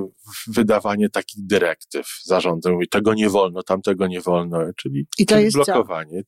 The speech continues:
Speaker 1: Czyli dla mnie to jest zarządzanie przez utrudnianie, przez blokowanie
Speaker 2: A
Speaker 1: zachowań,
Speaker 2: to
Speaker 1: które są
Speaker 2: nazywasz utrudnianiem, tego rodzaju rzeczy,
Speaker 1: Tak.
Speaker 2: bo
Speaker 1: No i potem są mechanizmy, które to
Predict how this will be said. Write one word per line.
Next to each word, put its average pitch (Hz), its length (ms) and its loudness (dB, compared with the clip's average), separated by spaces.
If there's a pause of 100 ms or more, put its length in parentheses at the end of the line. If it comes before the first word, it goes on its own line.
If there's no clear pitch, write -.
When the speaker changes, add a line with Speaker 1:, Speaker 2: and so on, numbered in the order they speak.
Speaker 1:
Czyli 110 140 0
dla 113 160 4
mnie 127 140 0
to 120 100 2
jest 104 120 4
zarządzanie 107 460 2
przez - 260 -10
utrudnianie, 143 840 0
przez - 220 -6
blokowanie 101 540 2
Speaker 2:
A 90 80 2
Speaker 1:
zachowań, 98 220 0
Speaker 2:
to 220 80 4
Speaker 1:
które 254 160 6
są 226 80 4
Speaker 2:
nazywasz 175 420 2
utrudnianiem, 180 600 -6 (100)
tego 208 260 4
rodzaju 180 380 0
rzeczy, 175 300 0
Speaker 1:
Tak. 175 200 2
Speaker 2:
bo 190 120 4 (440)
Speaker 1:
No 180 100 6
i 214 60 6
potem 254 260 0
są 226 160 4
mechanizmy, 208 500 0
które 160 300 2
to 156 360 2